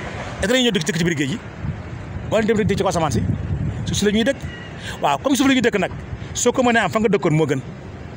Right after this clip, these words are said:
Pourquoi ñu jàpp rek ñu dëkk Guédiawaye suñ bëggee kër dañ ko war a wuti ji rek Sangalkam wala feneen? Bu fekkee il y a de l'espace qui peut, mais dama leeral nag, bu dee am na fi un espace wax mën leen profiter,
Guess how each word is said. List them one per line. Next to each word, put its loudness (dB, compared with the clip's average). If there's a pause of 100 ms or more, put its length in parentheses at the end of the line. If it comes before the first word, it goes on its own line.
(280)
Pourquoi 4
ñu 2
jàpp 2
rek 2
ñu 4
dëkk 0
Guédiawaye 2 (540)
suñ 0
bëggee 4
kër 0
dañ 4
ko 2
war 4
a 4
wuti 2
ji 2
rek 2 (360)
Sangalkam 0 (720)
wala 2
feneen? 0 (1160)
Bu 2
fekkee 2
il 0
y 4
a 4
de 0
l'espace 0
qui 2
peut, 2 (400)
mais 0 (120)
dama 0
leeral 4
nag, 2 (580)
bu 4
dee 4
am 2
na 2
fi 0 (120)
un 2
espace 0
wax 0
mën 4
leen 4
profiter, 0